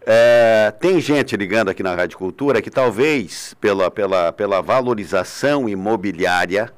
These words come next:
que nós tivemos nos últimos tempos, e aí coloque um pouco de culpa na Itaipu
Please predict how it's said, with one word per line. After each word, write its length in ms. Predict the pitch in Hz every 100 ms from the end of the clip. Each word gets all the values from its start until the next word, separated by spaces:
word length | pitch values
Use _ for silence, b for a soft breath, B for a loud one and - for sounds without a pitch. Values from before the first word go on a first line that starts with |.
| -
que 80 | -
nós 200 | 101 104
tivemos 480 | 98 87 95 92 78
nos 200 | 85 78
últimos 420 | 98 85 85 80
tempos, 540 | 92 98 104 147 - - B B B B
e 180 | 113 131
aí 280 | 131 156
coloque 460 | 165 143 131 156 156
um 100 | 147
pouco 300 | 135 151 156
de 140 | 147
culpa 380 | - 143 160 160
na 100 | 147
Itaipu 420 | 147 147 123 143